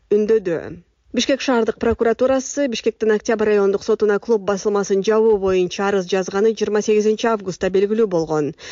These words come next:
Шаардын прокурору Эмилбек Абдымановдун сотко жолдогон кайрылуусунда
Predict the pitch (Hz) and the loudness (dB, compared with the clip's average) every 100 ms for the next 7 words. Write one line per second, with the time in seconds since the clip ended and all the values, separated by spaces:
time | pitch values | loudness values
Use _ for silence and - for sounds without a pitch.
0 | - - 233 214 208 190 202 190 202 196 | -14 -4 0 0 0 0 0 0 2 4
1 | 196 185 190 190 190 196 196 214 220 190 | 4 2 2 0 -2 -2 0 0 0 -2
2 | - - - 180 - 175 170 196 190 180 | -8 -14 -6 -6 -2 -2 0 0 0 0
3 | 190 185 185 175 180 185 180 175 180 185 | 0 2 0 -2 -2 0 0 0 0 0
4 | 214 247 | 0 -4